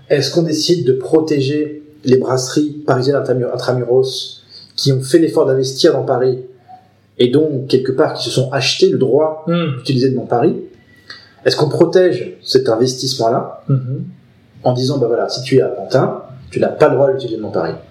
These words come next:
Speaker 1: Ou alors, est-ce qu'on protège les brasseries, euh, qui se sont installées à Paris ou qui ont un lien avec Paris très fort ou qui étaient proches de Paris ou qui sont
Speaker 2: Hmm.
Speaker 1: et on leur permet de se développer sur le nom de Paris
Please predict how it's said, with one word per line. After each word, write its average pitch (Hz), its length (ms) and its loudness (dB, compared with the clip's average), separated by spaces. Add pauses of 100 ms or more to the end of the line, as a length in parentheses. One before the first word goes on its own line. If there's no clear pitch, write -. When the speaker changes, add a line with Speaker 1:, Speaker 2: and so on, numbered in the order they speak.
(220)
Speaker 1:
Ou 151 120 8
alors, 170 180 4
est-ce 131 100 -2
qu'on 139 120 -2
protège 139 640 2 (540)
les 131 160 6
brasseries, 139 600 0 (460)
euh, 92 680 0
qui - 100 -6
se - 100 -2
sont 131 160 2
installées 120 280 2
à 120 80 2
Paris 139 440 -2
ou 131 80 0
qui 131 140 -4
ont 117 100 -2
un 120 40 0
lien 147 220 2
avec 135 200 0
Paris 127 180 0
très - 200 0
fort 135 260 2
ou 120 60 0
qui - 160 0
étaient 127 140 0
proches 143 280 0
de 131 60 -2
Paris 131 220 2
ou 131 60 4
qui 135 80 -8
sont 131 120 -8 (440)
Speaker 2:
Hmm. 170 140 4
Speaker 1:
et 139 100 4
on 139 80 0
leur 143 140 -2
permet 156 420 2
de - 60 0
se - 140 -2
développer 151 500 0
sur 120 140 -2
le 123 100 4
nom 147 200 0
de 135 100 0
Paris 123 440 -2